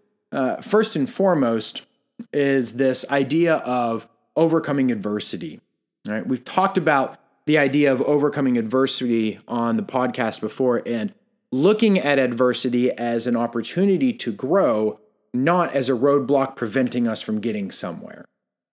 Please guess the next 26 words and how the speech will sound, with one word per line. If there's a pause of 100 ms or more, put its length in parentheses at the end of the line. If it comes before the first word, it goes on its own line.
(680)
So
when (260)
life
throws
us
a
curveball, (300)
whether
it's (560)
hitting
traffic (500)
or, (540)
um, (260)
a
flat
tire, (180)
I
don't
know
why
all
of
a
sudden
I'm
on,